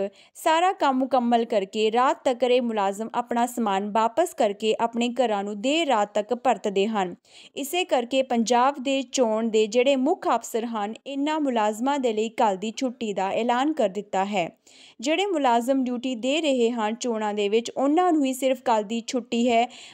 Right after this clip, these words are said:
ਬਾਕੀ ਸਾਰੇ ਮੁਲਾਜ਼ਮ ਹਮੇਸ਼ਾ ਦੀ ਤਰ੍ਹਾਂ ਆਪਣੀ ਡਿਊਟੀ 'ਤੇ ਹਾਜ਼ਰ ਹੋਵਣਗੇ। ਸੋ ਕੱਲ੍ਹ ਦਿਨ ਸੋਮਵਾਰ ਵੀਹ ਫਰਵਰੀ ਦੀ ਛੁੱਟੀ ਹੈ ਤਾਂ ਜੋ ਉਹ ਸਹੀ ਤਰੀਕੇ ਨਾਲ ਰੈਸਟ ਕਰਕੇ ਵਾਪਸ ਅਗਲੇ ਦਿਨ ਰੈਗੂਲਰ ਡਿਊਟੀ 'ਤੇ ਹਾਜ਼ਰ ਹੋਵਣਗੇ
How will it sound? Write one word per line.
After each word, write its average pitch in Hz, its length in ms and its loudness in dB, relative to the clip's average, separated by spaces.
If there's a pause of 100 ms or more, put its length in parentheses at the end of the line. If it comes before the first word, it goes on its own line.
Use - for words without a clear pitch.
(100)
ਬਾਕੀ 254 460 0
ਸਾਰੇ 240 380 2
ਮੁਲਾਜ਼ਮ 214 540 0
ਹਮੇਸ਼ਾ 277 480 0
ਦੀ 285 140 -2
ਤਰ੍ਹਾਂ 226 280 0
ਆਪਣੀ 226 260 -4
ਡਿਊਟੀ 208 300 -8
'ਤੇ 233 220 2
ਹਾਜ਼ਰ 214 380 -2
ਹੋਵਣਗੇ। 190 640 0 (1200)
ਸੋ 320 140 0
ਕੱਲ੍ਹ 269 300 0
ਦਿਨ 247 220 2
ਸੋਮਵਾਰ 220 540 0
ਵੀਹ 262 280 0
ਫਰਵਰੀ 233 400 0
ਦੀ 233 140 -4
ਛੁੱਟੀ 240 460 -6
ਹੈ 262 140 2
ਤਾਂ 233 280 0
ਜੋ 240 220 2
ਉਹ 240 200 2
ਸਹੀ 247 360 0
ਤਰੀਕੇ 240 420 -2
ਨਾਲ 214 200 -2
ਰੈਸਟ 226 300 -2
ਕਰਕੇ 233 360 2
ਵਾਪਸ 208 480 0 (120)
ਅਗਲੇ 294 240 2
ਦਿਨ 233 260 -2
ਰੈਗੂਲਰ 214 400 0
ਡਿਊਟੀ 202 340 -6
'ਤੇ 240 200 4
ਹਾਜ਼ਰ 214 420 0
ਹੋਵਣਗੇ 196 680 0